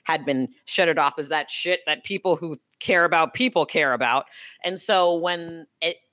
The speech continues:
it tried to make itself harder, it started to say, "You need to use quantitative research. You can't use qualitative research. You can't use your own field research.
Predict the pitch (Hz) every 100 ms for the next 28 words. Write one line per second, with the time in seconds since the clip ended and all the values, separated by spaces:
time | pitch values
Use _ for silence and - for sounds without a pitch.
0 | _ 185 - 196 170 156 147 160 - 156
1 | - 220 147 127 135 156 151 151 - 147
2 | 143 208 190 175 147 139 - - 196 214
3 | 233 214 190 156 135 127 127 - 127 -
4 | 165 190 127 175 - 202 220 214 147 127
5 | 127 120 117 120 151 160 180 147 220 214
6 | 175 143 127 - 131 127 120 - 107 -